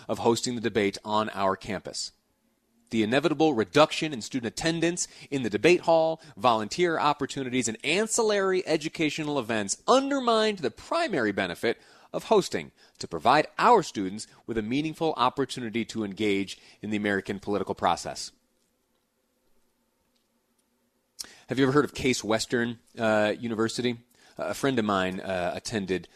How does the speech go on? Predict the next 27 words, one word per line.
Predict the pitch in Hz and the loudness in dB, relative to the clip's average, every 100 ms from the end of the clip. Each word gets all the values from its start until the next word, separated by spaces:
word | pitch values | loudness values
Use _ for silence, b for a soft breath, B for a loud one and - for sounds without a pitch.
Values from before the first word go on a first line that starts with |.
| b b | b b
uh, | 92 87 90 | -8 -4 -2
that | 98 95 | 0 0
university. | 95 95 90 92 104 101 | 0 -4 -4 -4 -2 -2
It's | 95 127 | -2 0
in | |
Ohio. | 104 87 107 92 90 87 - b | -2 0 0 0 2 0 -2 b
It | - 147 | 2 2
has | 147 117 98 | 2 -2 0
raised | 104 98 | 0 0
its | 101 - | -4 -6
hand | 101 98 95 | -4 -4 -4
and | 92 | -4
said, | - 98 | -4 -2
"Yeah, | 131 127 | 2 2
we'll | 127 160 | 2 2
host | 127 98 | 0 0
the | 104 | -4
debate. | 90 98 101 110 | -6 -2 -2 -2
No | 135 | -2
problem. | 127 110 87 | 2 2 2
You | 110 | -4
send | - 143 | -4 -2
those | 131 117 | -2 -4
presidential | 139 113 117 110 | -2 -2 -4 -8
candidates | - 113 104 - | -6 -6 -6 -4
down | 113 98 | -4 -4
here." | 107 90 | -4 -6